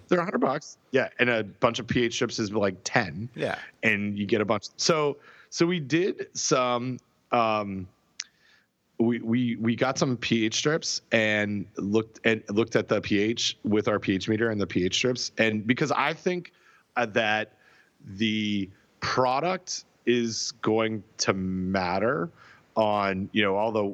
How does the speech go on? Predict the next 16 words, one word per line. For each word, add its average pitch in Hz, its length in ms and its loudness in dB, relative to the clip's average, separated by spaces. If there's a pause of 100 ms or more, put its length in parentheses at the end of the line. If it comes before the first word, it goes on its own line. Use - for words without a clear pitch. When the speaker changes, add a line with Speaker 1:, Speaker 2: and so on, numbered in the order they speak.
Speaker 1:
weird 101 460 0
phytochemicals 117 760 0
that 117 140 -2
are 120 100 2
in 120 80 -2
there 117 180 0
that 107 140 0
might 98 240 0
interfere 95 520 2
with 92 260 -2
the, 92 320 0 (420)
um, 87 440 0
the 92 100 -2
litmus 131 360 0
paper 107 800 0
and, 95 680 0